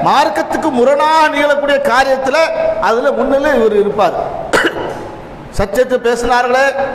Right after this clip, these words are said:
இது கூடாது என்று சொன்னார்களே, இந்த மாதிரியான திருமணத்தை செய்யக்கூடாது என்று சொன்னார்களே, இவருடைய வீடுகளில் நடைபெறுகின்ற நேரத்துல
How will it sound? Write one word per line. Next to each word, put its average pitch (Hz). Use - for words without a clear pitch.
இது 220
கூடாது 285
என்று 277
சொன்னார்களே, 269
இந்த 254
மாதிரியான 285
திருமணத்தை 285
செய்யக்கூடாது 285
என்று 277
சொன்னார்களே, 285
இவருடைய 311
வீடுகளில் 302
நடைபெறுகின்ற 269
நேரத்துல 247